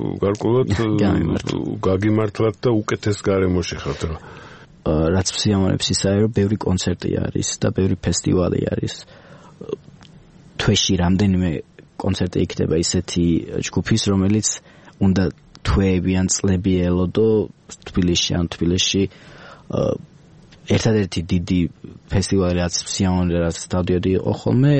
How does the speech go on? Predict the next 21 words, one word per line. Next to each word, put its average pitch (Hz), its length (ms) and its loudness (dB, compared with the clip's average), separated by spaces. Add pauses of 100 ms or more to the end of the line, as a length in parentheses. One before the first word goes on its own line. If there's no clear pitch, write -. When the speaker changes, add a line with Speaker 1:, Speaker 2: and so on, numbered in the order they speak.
Speaker 2:
open 90 360 0
air-ი. - 280 -6 (840)
და 165 340 2 (100)
ეგეც 127 360 0
წელიწადში 110 480 2
ერთხელ 110 260 0
უნდა 101 160 4
ელოდო 98 360 2
და 156 180 2
ჩამოვა 110 600 2 (340)
ისიც - 300 -4
ისეთი - 440 0 (180)
ჯგუფი, - 360 -4
რომელიც 127 360 2 (960)
შეიძლება 180 260 2
ძალიან 151 300 2
მოგწონს, 127 380 0
ზოგს 131 240 0
ძალიან 110 260 4
მოწონს, 98 380 0
ზოგი, 135 300 2